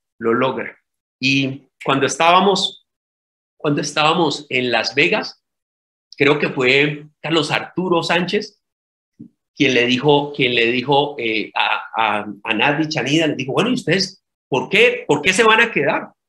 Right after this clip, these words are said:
¿Por qué se van a quedar construyendo esto si ustedes ya tienen riqueza, ya tienen éxito, ya lo hicieron, ya sus familias pueden vivir varias generaciones?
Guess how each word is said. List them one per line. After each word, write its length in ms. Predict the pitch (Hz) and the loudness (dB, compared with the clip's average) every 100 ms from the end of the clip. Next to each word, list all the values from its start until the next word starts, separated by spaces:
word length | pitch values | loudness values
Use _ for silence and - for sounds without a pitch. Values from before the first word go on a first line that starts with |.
| _ _ _ _ | _ _ _ _
¿Por 160 | 170 | 0
qué 120 | 151 208 | 2 4
se 120 | 226 | 4
van 180 | 220 214 | 4 2
a 100 | 208 | 2
quedar 260 | 143 143 | 0 0
construyendo 600 | - 190 139 123 135 165 | -2 -4 -4 -2 0 2
esto 240 | 220 - 151 | 2 2 -4
si 80 | |
ustedes 220 | - 127 127 | -4 -2 0
ya 140 | 139 | 0
tienen 240 | 135 127 | 0 -2
riqueza, 560 | - - 247 240 226 226 - _ _ | -2 2 2 4 0 -2 -8 _ _
ya 220 | 135 147 147 | 2 4 4
tienen 460 | 151 135 131 - - | 2 2 0 -4 0
éxito, 840 | 185 - 220 214 208 208 214 - - | 0 0 -4 0 0 0 -6 -16 -2
ya 220 | 143 160 | 2 4
lo 180 | 170 165 | 6 6
hicieron, 680 | 147 160 208 220 214 208 _ _ | 4 2 4 4 2 -2 _ _
ya 220 | - 156 156 | -4 -2 -2
sus 220 | 185 - | -4 -6
familias 560 | 135 135 180 180 175 | -6 -4 -2 0 0
pueden 300 | - 160 170 | 0 0 0
vivir 380 | 156 127 139 156 151 | 0 0 2 2 2
varias 380 | 160 160 160 | 0 2 0
generaciones? 680 | - 147 127 107 196 233 233 | -2 -4 -2 -2 -2 -2 -6